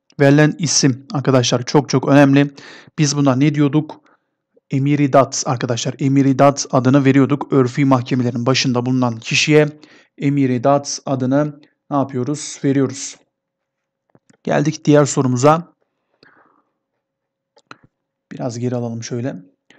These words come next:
Üst düzey devlet bürokratlarını yargılar, hükümdar başkanlığına toplanır, hükümdar halktan gelen şikayetleri dinler, özellikleri verilen mahkeme hangisidir diye sorduk.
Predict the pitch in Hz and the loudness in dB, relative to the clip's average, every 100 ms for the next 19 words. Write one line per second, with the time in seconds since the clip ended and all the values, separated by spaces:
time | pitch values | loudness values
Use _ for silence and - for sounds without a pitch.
0 | _ _ - 202 196 - 170 190 180 185 | _ _ -4 -4 -2 -4 4 6 6 4
1 | 180 180 - 170 170 170 175 170 175 170 | 4 2 4 4 4 2 2 2 4 4
2 | 170 170 170 - - _ 151 - 170 170 | 4 2 2 -8 -16 _ -6 -2 2 4
3 | 160 151 - 170 165 165 165 - 165 165 | 4 2 4 2 4 2 0 2 2 0
4 | - - - 147 165 165 170 147 160 156 | -4 -14 -10 -6 0 2 2 2 -4 0
5 | - 165 156 151 139 - 160 156 147 160 | 0 2 2 2 0 -2 2 2 2 2
6 | 151 143 151 127 - - 143 135 160 165 | 2 2 2 2 -6 -8 -2 2 2 2
7 | 156 151 139 131 147 139 151 156 - 156 | 2 4 2 4 2 2 0 0 2 2
8 | 160 139 - 123 - - 131 120 170 160 | 2 0 -2 -4 -8 -6 -4 0 2 2
9 | 160 | 0